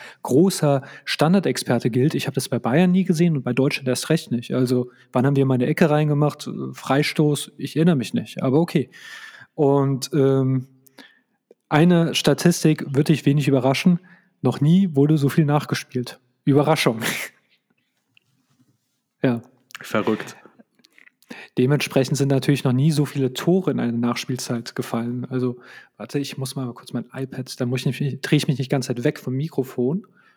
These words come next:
Speaker 1: Aha, aha. Jetzt versuche ich noch irgendwie so hinzukriegen, dass den Zuhörern nicht das Ohr wegfliegt. Ja, längste Nachspielzeit und tatsächlich zu den Toren ist es so,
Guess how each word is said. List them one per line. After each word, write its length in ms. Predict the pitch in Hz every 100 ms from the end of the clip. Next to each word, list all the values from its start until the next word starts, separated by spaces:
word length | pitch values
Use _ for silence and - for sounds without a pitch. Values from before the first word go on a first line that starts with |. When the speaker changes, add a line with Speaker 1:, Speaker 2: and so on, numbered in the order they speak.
| _ _ _
Speaker 1:
Aha, 400 | 120 113 151 175
aha. 380 | 156 113 131 185 185
Jetzt 160 | 127 -
versuche 280 | 120 131 139
ich 120 | -
noch 140 | 127
irgendwie 200 | 135 123
so 140 | 123 120
hinzukriegen, 560 | 165 - - 143 135
dass 220 | 123 -
den 260 | - 135 131 _ -
Zuhörern 440 | - 151 135 131
nicht 260 | 196 - 156
das 140 | -
Ohr 160 | 160 143
wegfliegt. 480 | 131 - 175 - - - - - -
Ja, 120 | 135 131 -
längste 380 | 151 185 - 156
Nachspielzeit 800 | 156 165 - 127 - 127 170 -
und 640 | 151 139 139 135 135 - - - - -
tatsächlich 420 | 139 135 147 147
zu 120 | -
den 140 | 135 123
Toren 380 | - 156 160
ist 180 | 156 139
es 120 | 143
so, 420 | - 143 175 175